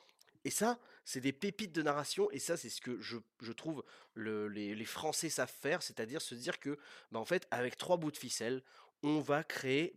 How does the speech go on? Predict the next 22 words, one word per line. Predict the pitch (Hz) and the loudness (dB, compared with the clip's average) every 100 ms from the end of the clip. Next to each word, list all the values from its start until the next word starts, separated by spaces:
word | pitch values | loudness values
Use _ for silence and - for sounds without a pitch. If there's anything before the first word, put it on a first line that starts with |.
| _ | _
parce | 175 170 | 4 6
qu'on | - 170 | 0 2
est | 151 | 4
malin, | 127 117 131 - - _ | 4 4 0 -6 -18 _
une | - 180 | 0 0
idée | 165 135 151 | 2 2 0
qui | 151 | 0
nous | 127 | -4
permet | 110 123 135 156 | 0 0 2 -2
de | 131 | -2
faire | - 120 | 0 0
un | |
truc | 120 151 | 0 -4
qui | - | -8
est | |
crédible, | - 170 139 156 151 - - _ | -2 0 0 -2 -6 -8 -14 _
qui, | - 131 123 117 113 | -10 -6 -4 -4 -6
qui | - 143 | 2 8
a | 165 | 8
du | 147 | 6
sens, | - 147 190 - - - - | 0 0 0 -4 -10 -20 -8
sans | - - 175 | 0 6 6